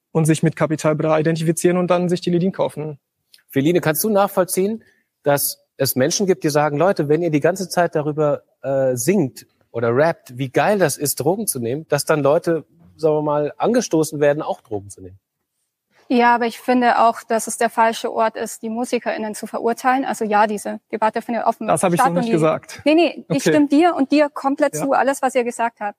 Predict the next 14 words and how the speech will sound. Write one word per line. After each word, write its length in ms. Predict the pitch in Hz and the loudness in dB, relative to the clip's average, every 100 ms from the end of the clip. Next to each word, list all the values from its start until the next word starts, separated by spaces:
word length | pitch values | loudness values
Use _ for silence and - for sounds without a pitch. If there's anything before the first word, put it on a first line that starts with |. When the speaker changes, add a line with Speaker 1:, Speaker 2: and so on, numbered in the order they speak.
| _ | _
Speaker 1:
Ja. 180 | 151 151 _ | -10 -10 _
Speaker 3:
Ähm, 360 | 220 214 220 220 _ _ | -4 -2 -4 -8 _ _
nur, 420 | 240 240 233 226 226 - | -2 2 4 4 2 -2
ähm, 360 | 226 220 220 | -2 -2 -2
genau, 240 | 214 247 233 | 0 2 4
weil 140 | 220 | 2
wir 60 | 220 | 2
jetzt 160 | 220 | 0
auch 80 | 240 | -2
so 120 | - | -2
viel 140 | 226 240 | -4 -2
darüber 360 | 214 214 214 | -2 -2 -6
reden, 380 | 220 247 262 254 - _ | -4 -2 -2 -4 -8 _
ähm, 340 | - 220 214 | -4 -2 -4